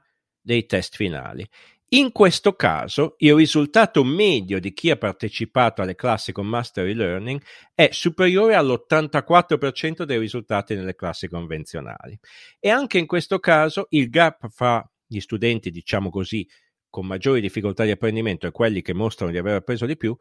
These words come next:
viene ridotto del trenta per cento rispetto alla situazione tradizionale. Bloom utilizza i propri studi per, eh, proporre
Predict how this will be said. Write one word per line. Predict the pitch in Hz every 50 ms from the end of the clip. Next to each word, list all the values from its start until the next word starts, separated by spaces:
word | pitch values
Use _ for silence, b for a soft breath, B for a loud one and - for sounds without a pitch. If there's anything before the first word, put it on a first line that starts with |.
| b b b b b b _
viene | - 208 196 170 151
ridotto | 170 196 165 143 117 104 - _ 143
del | 131 127 127 117 -
trenta | - 120 113 110 107 - 98
per | - 127
cento | - - - 85 71 71 80 - - - - -
rispetto | 117 107 - - 82 76 - _ - - - _
alla | - 98 98 92
situazione | - 101 - - 95 - - - 69 65 67 73 71 - _ _ _ _ _
tradizionale. | - 95 90 80 85 80 - - 78 71 - - - - - - _ _ _ _ _ _ _ _ _ _ _ _ _ _ _ _ _ _ _
Bloom | 147 117 135 214 285 285 269
utilizza | 240 175 - 165 139 143 143 139 - 143
i | 127
propri | - 127 113 - 190 185
studi | - - - 120 120 123 151 165
per, | - _ _ 131 117 120 127 131 - _
eh, | 107 104
proporre | - - 131 123 - _ 101 92 90 95 95 95 110 127 - - _